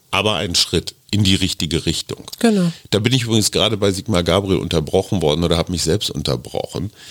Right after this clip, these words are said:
Speaker 1: Wenn es zum Beispiel gelänge, dass du Staaten unterteilst in, die haben sich in den letzten Jahren oder Jahrzehnten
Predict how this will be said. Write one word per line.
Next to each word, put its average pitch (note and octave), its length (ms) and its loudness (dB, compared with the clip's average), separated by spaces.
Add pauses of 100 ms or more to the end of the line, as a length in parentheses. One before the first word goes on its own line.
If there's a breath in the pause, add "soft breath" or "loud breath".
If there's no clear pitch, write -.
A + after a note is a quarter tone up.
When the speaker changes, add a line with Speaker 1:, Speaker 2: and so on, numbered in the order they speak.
(360 loud breath)
Speaker 1:
Wenn G#2 180 2
es C#3+ 200 2
zum B2+ 140 2
Beispiel A2+ 440 2
gelänge, G2+ 760 4
dass G#2+ 220 -2
du G2+ 100 -6
Staaten C3+ 880 0 (340)
unterteilst G#2 1200 0
in, F2+ 380 2 (720 loud breath)
die A2 140 4
haben F#2+ 300 2
sich A2 280 -2
in A2 100 -2
den F2 120 4
letzten F#2+ 500 2
Jahren F2 480 0
oder E2+ 180 0
Jahrzehnten E2 840 -2